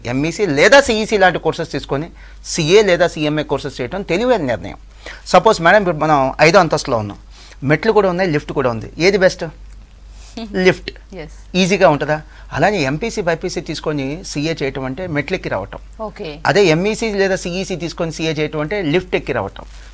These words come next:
Speaker 1: So స్టూడెంట్స్ మీరే సెలెక్ట్ చేసుకోండి, మీరే ఆలోచించుకోండి. ఇక నెక్స్ట్ వన్, రెండు తెలుగు రాష్ట్రాల్లో కొన్ని వేల మంది కాదు, మళ్ళీ చెప్తున్నాను, లక్షలాది మంది టెన్త్ ఫా-, పాస్ అవుతున్నారు,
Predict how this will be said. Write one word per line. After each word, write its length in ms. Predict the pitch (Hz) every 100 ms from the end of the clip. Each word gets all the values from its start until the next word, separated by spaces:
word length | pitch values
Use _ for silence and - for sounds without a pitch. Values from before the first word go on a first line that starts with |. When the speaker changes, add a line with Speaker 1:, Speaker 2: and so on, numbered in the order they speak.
| -
Speaker 1:
So 80 | 160
స్టూడెంట్స్ 360 | 147 143 143 131 127
మీరే 260 | 143 180
సెలెక్ట్ 380 | - - 127 -
చేసుకోండి, 300 | 123 123 117
మీరే 180 | 135 196 190
ఆలోచించుకోండి. 560 | 170 147 - 135 110 - - - -
ఇక 80 | -
నెక్స్ట్ 300 | 147 156 - 120
వన్, 120 | 107 - - - - - - - - - - - - - - - 117
రెండు 220 | 156 185 196 160
తెలుగు 180 | 147 143
రాష్ట్రాల్లో 580 | 131 - 143 123 120 123 - - - - - - - - - - - - - - -
కొన్ని 440 | 139 135 131 277 - - - - -
వేల 380 | 127 127 160 190 185
మంది 200 | 170 160
కాదు, 420 | 156 143 185 214 131
మళ్ళీ 160 | 123 156
చెప్తున్నాను, 360 | 156 - 143 160 - 123 131
లక్షలాది 680 | 131 - - 139 151 170 160 143
మంది 340 | 127 127 113 - - - - - - 139
టెన్త్ 260 | 175 202
ఫా-, 340 | 226 - 151 - 147
పాస్ 180 | 151 160
అవుతున్నారు, 420 | 147 135 147